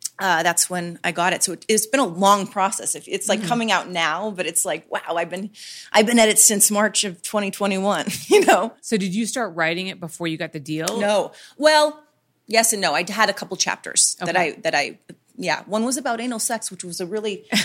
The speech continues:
Speaker 2: <laughs>
Speaker 1: which is in there, but that was a real crowd pleaser amongst women. They were like, they loved it. <laughs> They were like,
Speaker 2: Yeah.
Speaker 1: loved hearing about that kind of stuff.
Speaker 2: Yeah. I mean, yeah, I think anal sex is one of those things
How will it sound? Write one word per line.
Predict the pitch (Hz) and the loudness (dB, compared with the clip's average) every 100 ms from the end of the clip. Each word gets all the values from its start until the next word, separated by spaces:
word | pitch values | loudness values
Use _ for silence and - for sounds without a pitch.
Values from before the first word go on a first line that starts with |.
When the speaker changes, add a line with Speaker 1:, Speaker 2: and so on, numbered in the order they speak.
| - | -4
Speaker 2:
<laughs> | - - - - | -20 -4 0 2
Speaker 1:
which | 285 - | 0 2
is | 285 254 | 4 4
in | 339 | 4
there, | 349 196 196 294 | 6 8 6 6
but | 233 214 | 4 6
that | 247 247 | 6 6
was | 254 | 4
a | 247 | 6
real | 254 269 | 6 4
crowd | 285 277 311 | 4 4 4
pleaser | 247 226 214 214 240 | 2 6 6 6 6
amongst | 240 339 - | 6 6 4
women. | 233 320 185 | 4 4 2
They | 180 226 | 4 2
were | 220 240 | 0 2
like, | 214 208 190 | 4 2 2
they | 202 202 | 2 4
loved | 202 233 214 | 2 0 -2
it. | 135 - - | -6 -4 0
<laughs> | 302 | 6
They | 370 | 6
were | 240 | 6
like, | 214 190 | 4 6
Speaker 2:
Yeah. | |
Speaker 1:
loved | 220 233 | 4 6
hearing | 233 247 247 | 4 4 4
about | 190 160 - | 2 2 2
that | - | 0
kind | 175 180 | -2 -4
of | |
stuff. | - 185 - - - | -2 -2 -2 -6 -8
Speaker 2:
Yeah. | 175 170 143 135 - | -2 -2 -2 -8 -8
I | 180 | -4
mean, | 190 185 175 | -2 -2 -2
yeah, | 175 | -2
I | 165 | -2
think | 190 185 | -4 -8
anal | 175 165 | -6 -6
sex | 170 147 | -8 -12
is | 139 | -12
one | 151 | -10
of | 147 | -4
those | 147 | -4
things | 147 | -2